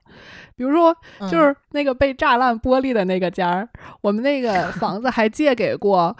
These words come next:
Speaker 1: 隔壁的阿姨做他们家，嗯，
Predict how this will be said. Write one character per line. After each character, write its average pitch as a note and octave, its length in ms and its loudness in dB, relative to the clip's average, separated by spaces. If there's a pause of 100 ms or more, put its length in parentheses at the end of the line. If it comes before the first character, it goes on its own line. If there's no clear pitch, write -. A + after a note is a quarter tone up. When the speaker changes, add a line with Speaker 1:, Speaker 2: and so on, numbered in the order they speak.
(200)
Speaker 1:
隔 G3+ 200 0
壁 C4+ 120 -4
的 A#3+ 80 0
阿 A3 220 -2
姨 G#3 180 -2
做 A#3+ 200 -2
他 B3 200 0
们 A#3 120 -6
家， B3 420 -2 (220)
嗯， A#3 120 0